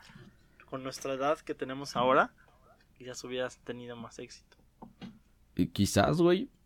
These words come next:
Speaker 2: pero ya no cabríamos en la cama, güey. <laughs>
Speaker 1: Ya no
Speaker 2: En ese
Speaker 1: cabríamos
Speaker 2: tiempo
Speaker 1: en la
Speaker 2: la
Speaker 1: cama.
Speaker 2: cama,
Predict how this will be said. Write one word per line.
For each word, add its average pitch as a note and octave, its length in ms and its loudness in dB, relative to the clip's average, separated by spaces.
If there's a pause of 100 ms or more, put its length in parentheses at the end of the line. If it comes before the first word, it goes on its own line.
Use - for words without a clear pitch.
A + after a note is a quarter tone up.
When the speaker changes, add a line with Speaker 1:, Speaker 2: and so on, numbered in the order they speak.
(600)
Speaker 2:
pero G2+ 240 10
ya G2 120 10
no G#2+ 140 8
cabríamos F#2+ 440 8
en D#2 120 2
la D#2 80 -2
cama, - 320 -6
güey. C#3 1120 6
<laughs> - 100 -12
Speaker 1:
Ya C3+ 100 4
no C#3 120 6
Speaker 2:
En A#2+ 100 12
ese B2 120 12
Speaker 1:
cabríamos C3+ 80 8
Speaker 2:
tiempo B2+ 260 10
Speaker 1:
en A#2 60 12
la F#2+ 40 10
Speaker 2:
la - 140 2
Speaker 1:
cama. A#2 580 8
Speaker 2:
cama, - 240 -18